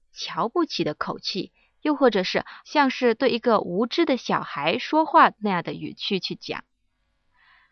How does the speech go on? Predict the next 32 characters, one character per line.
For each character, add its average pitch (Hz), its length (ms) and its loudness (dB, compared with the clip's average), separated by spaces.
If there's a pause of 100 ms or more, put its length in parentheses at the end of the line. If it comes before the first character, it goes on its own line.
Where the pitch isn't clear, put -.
(120)
什 240 160 0
么 339 120 2
时 247 140 2
候 208 360 4
会 202 240 2
最 180 540 0
容 156 260 -4
易 226 320 0
发 214 160 0
生 240 280 0 (140)
不 277 140 -2
尊 330 300 -2
重 240 300 -2
这 202 100 -8
个 160 100 -8
情 156 260 -10
况 175 300 -6
呢？ 160 140 -8 (720)
那 226 120 2
就 220 160 4
是 190 360 0
当 320 200 -4
我 240 140 2
们 160 260 -2
很 180 200 -8
看 294 320 -2
重 190 240 0
自 202 200 -2
己 165 160 -8
的 151 320 -6
欲 233 240 -2
望， 175 300 -2